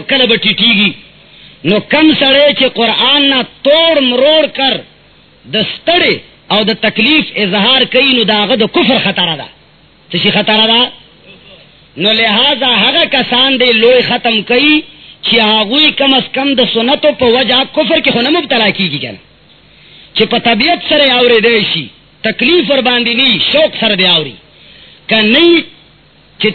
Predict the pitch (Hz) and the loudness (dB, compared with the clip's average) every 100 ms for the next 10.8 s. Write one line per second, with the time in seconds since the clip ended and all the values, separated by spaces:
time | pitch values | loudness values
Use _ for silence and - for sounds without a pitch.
0 | 226 233 233 349 330 320 269 208 254 254 | 0 0 2 2 2 2 2 0 2 2
1 | 220 262 262 269 233 247 240 226 240 262 | 2 0 0 0 0 0 0 0 0 0
2 | 269 262 226 214 247 226 220 226 262 233 | 0 0 0 2 2 2 2 2 0 0
3 | 214 208 190 226 190 202 196 202 180 - | 2 2 2 2 2 2 2 2 0 -4
4 | 170 147 107 - _ _ _ - 190 196 | -6 -8 -10 -20 _ _ _ -4 -2 0
5 | 226 294 330 - - _ _ _ - - | 0 -2 -2 -10 -20 _ _ _ -20 -20
6 | _ - - - - - - 214 330 302 | _ -20 -20 -20 -20 -10 0 2 4 4
7 | 247 - 311 254 269 - 240 247 285 226 | 2 0 -2 0 -2 0 0 0 -2 -2
8 | 226 220 214 208 269 - 220 202 233 240 | -2 0 0 2 2 2 0 0 2 2
9 | 262 302 - - _ _ _ _ _ - | 2 0 -4 -14 _ _ _ _ _ -10
10 | 196 214 320 320 247 190 170 | -4 -2 -2 -4 -2 -2 -2